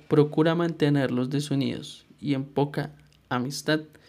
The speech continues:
También son enemigos de los suizos todos los miembros de la comunidad que se ocupan en la guerra, pues muévenlos la envidia natural, pareciéndoles ser menos estimados en las armas de aquellos,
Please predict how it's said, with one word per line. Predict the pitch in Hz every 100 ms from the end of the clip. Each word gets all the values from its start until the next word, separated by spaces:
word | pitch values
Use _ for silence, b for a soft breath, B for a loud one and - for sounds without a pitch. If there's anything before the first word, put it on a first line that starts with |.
| b b b b -
También | 151 147 156
son | 151 190
enemigos | 196 190 156 139 127
de | 143
los | 147 147
suizos | 143 143 156 - -
todos | 143 139
los | 151
miembros | 156 147 139 139 139
de | 143
la | 143
comunidad | 147 151 139 139 143 175 - _
que | - 147
se | 147 139
ocupan | - 143 143 147
en | 147
la | 131 131
guerra, | 135 - b b b b b b _ -
pues | 143 131
muévenlos | 135 147 156 147 143 151 - - - - _ _ _ -
la | 160 147
envidia | 143 135 143 143
natural, | 160 160 156 143 123 131 143 - _
pareciéndoles | 139 131 139 - 139 143 147 -
ser | - 143 139
menos | 143 135 139 -
estimados | 160 - 170 170 160 196 - b b b b _
en | 160 147
las | 143 147
armas | 139 135 135
de | 139
aquellos, | 143 160 156 156 - -